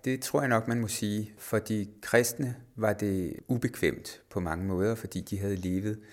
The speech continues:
i fred og fordragelighed stort set med deres muslimske herrer. Men det var herrer. Altså, der var grænser for, hvad kristne og muslimer måtte gøre.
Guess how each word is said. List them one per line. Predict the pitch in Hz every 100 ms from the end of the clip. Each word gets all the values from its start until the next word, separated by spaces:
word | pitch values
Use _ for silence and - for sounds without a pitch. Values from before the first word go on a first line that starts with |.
| - - -
i |
fred | - 92 120 131
og |
fordragelighed | 104 - 85 - 110 98 -
stort | - 120 - -
set | - - - - - _ _ _
med | - 90
deres | 87 87
muslimske | 101 - 92 - 92
herrer. | 85 80 80 90 -
Men | 95
det | 95 98
var | 95 110 -
herrer. | 82 82 92 - - _ _ -
Altså, | 62 82 -
der |
var | 95 95
grænser | - 85 92 -
for, | - 90 85
hvad | 82
kristne | - 80 - 98
og | 92
muslimer | 87 - - 95
måtte | 92 85 80 82
gøre. | 80 80 90